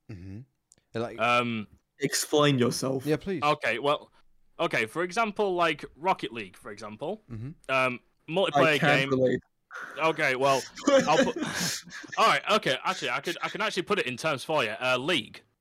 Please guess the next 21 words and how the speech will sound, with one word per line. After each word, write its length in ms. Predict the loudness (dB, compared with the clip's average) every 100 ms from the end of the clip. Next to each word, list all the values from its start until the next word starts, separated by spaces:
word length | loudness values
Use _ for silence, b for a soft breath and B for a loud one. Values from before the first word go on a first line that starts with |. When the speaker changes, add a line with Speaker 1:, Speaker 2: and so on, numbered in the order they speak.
| _ _ _ _ -6
Speaker 2:
It's 140 | -4
probably 280 | -2 0 0
better 260 | 2 -2 -2
to 100 | -4
play 180 | -2 -2
with 180 | -4
people 280 | -4 -4 -4
you 120 | -6 -6
know, 260 | -4 -6
right, 280 | -8 -10 -10
than 160 | -12 -8
playing 260 | -4 -2
it 40 | 0
Speaker 3:
Oh, 20 |
Speaker 2:
by 40 | 2 4
Speaker 3:
hundred 60 |
Speaker 2:
yourself. 180 | 4 2
Speaker 3:
percent. 240 | 2 2 0
Speaker 1:
Absolutely. 340 | -2 -4 -6 -10 _ _ _ _ _ _ 0
Speaker 2:
Whereas, 520 | 4 6 4 2 0
like, 380 | 2 2 -2